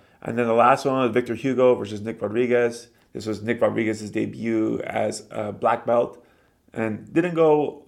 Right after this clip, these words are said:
uh, to plan. He ended up losing by decision to Victor Hugo. Victor played off his back the entire match, for the mo-, well, almost the entire match. And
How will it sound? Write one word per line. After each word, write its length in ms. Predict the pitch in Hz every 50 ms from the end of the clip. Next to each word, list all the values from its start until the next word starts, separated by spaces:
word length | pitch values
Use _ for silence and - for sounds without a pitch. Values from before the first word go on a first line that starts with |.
| - -
uh, 260 | - - 117 113 110
to 140 | 107 - 123
plan. 440 | 120 - 139 131 139 147 147 147 139
He 160 | - 123 120
ended 160 | 120 120 120
up 140 | 123 113 -
losing 460 | 107 120 123 107 117 120 117 113 107
by 200 | - - 107 101
decision 420 | - 107 98 - 113 104 110 110 104
to 80 | -
Victor 280 | 101 - 117 - - 110
Hugo. 480 | 98 127 120 113 117 120 120 117 117 - - - _ - - _ _ _ _ - - _ _ - _ -
Victor 560 | 131 139 139 - 147 147 139 135 131 131 127
played 420 | - - - 143 135 135 131 - - - -
off 160 | - 117 117 -
his 100 | 110 101
back 420 | - 120 110 110 113 - - -
the 420 | - 117 107 104 104 113 - - - -
entire 400 | - 104 - - 131 135 151 143
match, 600 | 131 110 104 107 113 117 - - - - - - - _ _
for 120 | - 123
the 80 | 110 110
mo-, 200 | 104 104 - -
well, 440 | - 123 120 113 95 - - - - _ _ _ _ _
almost 440 | - - 123 135 131 117 104 95 -
the 60 | 113
entire 320 | 104 98 - - 104 101 95
match. 380 | 101 98 101 101 101 - - _ _ _ _ _ _ _ _ _ _ _ _ _ _ _ _ _ _ _ _ -
And 420 | 120 117 117 117 107 107 107 107